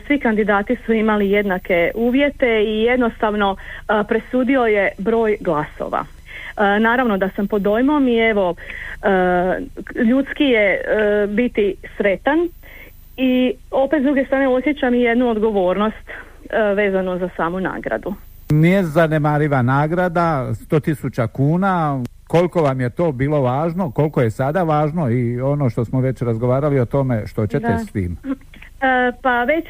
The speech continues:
Speaker 1: sam rekla, dakle, novac ima svoju vrijednost, e, tek kada se, e, daje u ispravne svrhe i kada se na neki način dijeli. Meni, e, nije bila motivacija dobiti tih sto tisuća kuna,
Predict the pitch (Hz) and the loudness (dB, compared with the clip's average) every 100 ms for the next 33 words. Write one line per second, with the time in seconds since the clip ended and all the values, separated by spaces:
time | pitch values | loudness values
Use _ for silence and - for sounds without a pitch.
0 | - 254 233 226 233 285 277 233 226 233 | -2 0 2 2 0 0 0 0 0 0
1 | 214 - 220 262 320 277 277 294 262 254 | 0 0 0 0 0 0 0 0 0 0
2 | 262 226 214 220 294 294 - 220 208 - | 2 2 2 2 0 -2 -4 -2 -2 0
3 | 240 - - 196 196 202 - 196 185 - | -2 -2 -2 0 0 -2 0 0 0 -6
4 | - - 214 202 196 185 190 202 214 214 | -16 -6 -2 2 2 2 0 0 0 2
5 | 226 233 208 - 226 254 240 214 202 196 | 2 2 0 0 0 0 0 -2 0 0
6 | - 302 285 254 240 240 240 233 247 226 | 0 0 0 0 0 0 0 0 0 2
7 | 233 277 247 226 226 233 262 202 196 151 | 2 0 0 0 0 0 0 2 2 2
8 | 151 240 294 269 220 - - - - 233 | 2 2 2 2 2 -2 -10 -6 0 2
9 | 240 285 320 240 262 285 254 233 240 226 | 4 4 4 4 2 2 2 0 0 0
10 | 233 - 233 214 226 262 233 262 247 - | 0 0 0 0 0 0 0 0 -2 -2
11 | 254 240 254 - 214 208 - 254 285 311 | -2 0 -2 -2 -2 -4 0 2 4 2